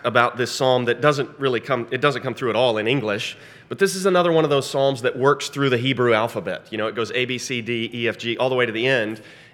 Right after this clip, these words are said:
so that each new line of the psalm starts with the next letter of the Hebrew alphabet. But like some of the others,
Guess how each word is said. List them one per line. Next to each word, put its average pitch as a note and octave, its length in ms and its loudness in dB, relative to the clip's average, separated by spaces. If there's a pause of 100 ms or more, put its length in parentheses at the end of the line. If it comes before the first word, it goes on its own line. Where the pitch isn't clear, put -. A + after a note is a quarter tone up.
(120)
so - 180 -2
that C#3 140 2
each F3+ 260 -2
new E3 160 6
line D3+ 340 4
of B2+ 100 0
the A#2+ 80 -2
psalm A2+ 340 0
starts C#3 440 -2
with C3+ 120 -4
the B2 80 -2
next C3 340 -4
letter B2 320 2
of A#2 140 -4
the A#2+ 60 -2
Hebrew A2+ 340 0
alphabet. A2 460 2 (680)
But - 160 2
like G3+ 260 4
some F3 200 2
of C3 100 2
the C3+ 140 4
others, B2 500 2